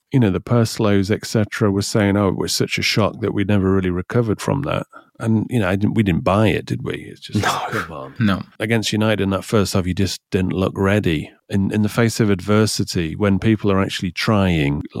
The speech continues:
Speaker 1: you know, under Gerrard, and that was another one where you thought, "Yeah, it could do with a couple more games, really."
Speaker 2: And the Watford,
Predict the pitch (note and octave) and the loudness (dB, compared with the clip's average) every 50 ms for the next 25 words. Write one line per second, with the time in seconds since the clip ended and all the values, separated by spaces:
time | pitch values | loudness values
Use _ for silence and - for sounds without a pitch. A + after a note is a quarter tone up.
0 | G#2 - G#2+ G2+ F2+ F2 G2 F#2+ G2 E2+ D#2+ - G#2+ G2+ G2+ F#2 F2 F2 D#2+ E2 | -8 -6 -6 -6 -4 -2 0 2 0 0 0 0 0 2 2 2 2 2 0 -2
1 | F2 - G2+ G#2+ A#2 A#2 G#2+ G2 G#2+ G#2 A#2+ A#2 A2+ G#2 G2+ F#2+ F#2 F#2 F2+ F2+ | -4 -2 0 0 2 0 0 0 2 2 2 4 4 4 4 4 4 4 4 2
2 | F2+ E2+ - G#2+ G2+ - A#2 A#2+ A#2+ G#2+ - - G#2+ G#2+ A#2 A2 G#2 F#2+ G2 - | 2 0 0 0 0 0 2 2 2 2 0 -2 -2 0 2 2 2 0 0 -2
3 | A2+ G#2+ - G2+ G#2+ G#2+ G2 F#2 F#2 - G#2+ G#2+ G#2+ G2 F#2 - - F#2 F2 F2 | -2 -2 0 0 0 0 0 -2 -4 -4 -4 -2 -2 -4 -6 -8 -10 -10 -10 -10
4 | F#2 G2 G2 G#2+ F#2+ F2+ E2+ G2 G2 - - - F2 E2+ - - | -10 -10 -8 -6 -6 -4 -2 -2 -2 -2 -4 -6 -6 -6 -6 -8